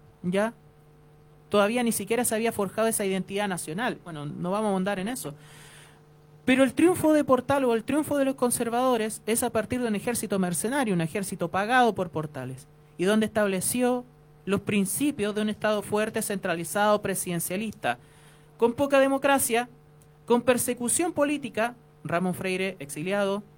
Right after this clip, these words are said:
ya, liberales que se fueron del país, censura, una religión oficial,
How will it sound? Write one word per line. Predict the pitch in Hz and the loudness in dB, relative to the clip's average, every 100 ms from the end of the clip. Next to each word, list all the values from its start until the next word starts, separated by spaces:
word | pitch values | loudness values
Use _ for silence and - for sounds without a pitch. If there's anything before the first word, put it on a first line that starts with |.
| - - | -14 -8
ya, | 170 175 208 - - - | -2 -2 -4 -16 -20 -8
liberales | 165 175 175 190 190 190 190 - | -2 0 0 0 -2 -4 -8 -14
que | |
se | 147 143 | -14 -8
fueron | 208 220 208 | -4 -2 -2
del | 202 | -4
país, | 208 208 220 - - - _ - | -4 -4 -4 -12 -18 -20 _ -6
censura, | 190 180 - 294 202 214 - - - - - - - - - | -2 0 2 2 2 -2 -8 -20 -20 -20 -20 -20 -20 -8 2
una | 330 311 | 6 6
religión | 294 277 294 | 6 2 2
oficial, | 294 294 269 226 214 | 2 2 2 2 0